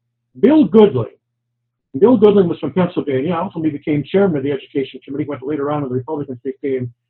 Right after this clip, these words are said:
the majority. And Bill Goodling had introduced an amendment during the House consideration of it that would set up a pilot project, pilot program, to come up with school choice. Now, I don't know if you remember this or not, Noel, back, you're, you're younger than I am, but back when I was in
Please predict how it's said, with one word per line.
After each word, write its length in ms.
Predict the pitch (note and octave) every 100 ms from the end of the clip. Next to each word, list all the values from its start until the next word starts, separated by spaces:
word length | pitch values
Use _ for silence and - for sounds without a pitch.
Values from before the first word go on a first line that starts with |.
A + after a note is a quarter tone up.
| _
the 60 | C3
majority. 520 | B2 D#3+ D#3+ D3+ B2
And 80 | D3+
Bill 180 | D4+ D#4+
Goodling 300 | C4+ G#3+ F3
had 140 | D#3+ -
introduced 460 | B3+ G3 G#3+ -
an 60 | F3
amendment 460 | D3+ C#3 A#2+ A#2+ - _ _ _ _ _ _ _
during 260 | A3+ C#4
the 260 | A3 E3+ D3+
House 260 | - G#3+ A#3
consideration 680 | G3+ - F3 D#3 D3 A#2+ A#2+
of 120 | A#2+
it 120 | D3 _ _ _
that 100 | D#3+
would 120 | F#3 -
set 120 | C4
up 100 | B3+
a 80 | F#3
pilot 540 | - A#3+ C#4 A3 -
project, 580 | - F#3 D#3 - C3+ -
pilot 300 | F#3 A3 -
program, 500 | E3 C#3 B2+ B2+ C#3 _ _ _
to 60 | _
come 140 | G#3
up 140 | B3
with 140 | G3+ -
school 320 | - B3+ G#3+
choice. 340 | - G#3+ B2+ - - _ _ _ _ _ _ _ -
Now, 80 |
I 40 | G3
don't 100 | B3
know 40 |
if 80 | -
you 80 | A#3
remember 320 | G3+ F#3 D#3
this 180 | D3+ C3
or 60 |
not, 240 | D3 D3 C#3
Noel, 300 | D3 E3+ D3
back, 240 | E3 E3
you're, 280 | D3 E3 F#3
you're 160 | F3+ F#3+
younger 320 | F#3+ G3 D#3+
than 140 | C3+
I 160 | B2+ B2+
am, 80 | C3+
but 140 | D3+
back 220 | G#3 A3+
when 100 | F#3
I 100 | F#3
was 160 | F#3+ D#3 D#3
in 160 | C#3+